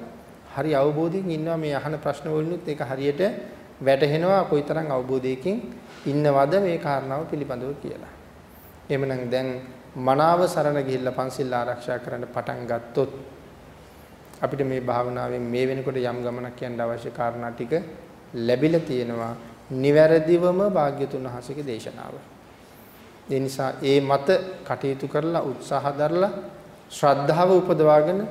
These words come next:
සීල විසුද්ධිය ඇති කරගෙන නිවැරදිව තෙරුවන් සරණ ගියපු සැබෑ බෞද්ධයින් පිරිසක් ඒ මත එතකොට නිර්මාණය වෙනවා නම් මං හිතන්නේ මේ රටේ ආරක්ෂාව ඒ තුලම, ඒ තුලම හැදෙනවා.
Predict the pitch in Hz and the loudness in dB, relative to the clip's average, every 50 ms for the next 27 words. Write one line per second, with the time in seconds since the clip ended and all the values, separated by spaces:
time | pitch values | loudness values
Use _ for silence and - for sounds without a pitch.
0 | - - - - - - - - 160 170 180 185 180 143 143 143 - 208 202 185 | -8 -12 -14 -16 -14 -8 0 4 6 8 8 8 8 6 4 4 4 4 4 4
1 | 180 190 160 147 127 120 120 135 117 135 127 135 127 131 131 127 127 127 131 135 | 4 4 6 6 4 4 2 0 -2 -2 -2 0 0 -2 -2 -2 -2 0 4 6
2 | 151 156 170 170 185 185 185 175 175 160 143 143 143 143 143 139 - 139 131 131 | 6 8 8 6 6 4 4 4 2 0 2 2 2 0 0 -2 -2 -2 -2 -2
3 | 131 123 123 127 127 127 131 120 117 120 - - - - - - - - 135 131 | -4 -4 -4 -4 -4 -2 -4 -4 -4 -4 -8 -12 -14 -16 -18 -4 2 4 6 8
4 | 147 156 151 147 143 135 135 147 170 170 160 185 190 196 196 190 180 185 165 156 | 8 8 8 8 8 8 8 10 8 8 6 6 6 6 6 4 4 4 4 4
5 | - 165 160 165 - - 160 156 151 147 143 139 - 151 143 135 139 139 147 143 | 2 0 -2 -2 -2 -4 -2 -2 0 0 -2 -2 0 0 0 0 -2 -2 -4 -4
6 | 139 135 135 135 131 135 135 135 131 131 131 131 123 123 123 127 123 120 117 120 | -4 -4 -4 -4 -4 -4 -4 -4 -4 -4 -4 -6 -6 -6 -6 -6 -6 -6 -4 -2
7 | 127 139 151 165 175 - - - - - - - - 135 131 131 120 - 135 127 | -2 -2 -4 -6 -8 -12 -16 -18 -20 -20 -18 -10 -6 -6 -4 -4 -6 -6 -6 -6
8 | 123 123 123 123 123 123 123 123 - 123 120 120 117 120 120 117 - - 123 123 | -4 -4 -4 -2 -2 -2 -2 -2 -4 -4 -2 -2 -2 -2 -4 -6 -8 -8 -6 -6
9 | 120 120 - - 139 131 139 - 131 123 127 127 135 156 165 - - - - - | -6 -6 -6 -4 -6 -6 -4 -6 -6 -6 -6 -6 -6 -8 -10 -12 -14 -18 -18 -20
10 | - - - - - 139 139 139 139 139 143 147 156 151 156 156 - 143 120 120 | -20 -20 -14 -6 2 4 4 4 4 2 -2 0 0 0 -2 -4 -4 -4 -6 -6
11 | 123 117 117 - - - | -6 -8 -10 -12 -14 -16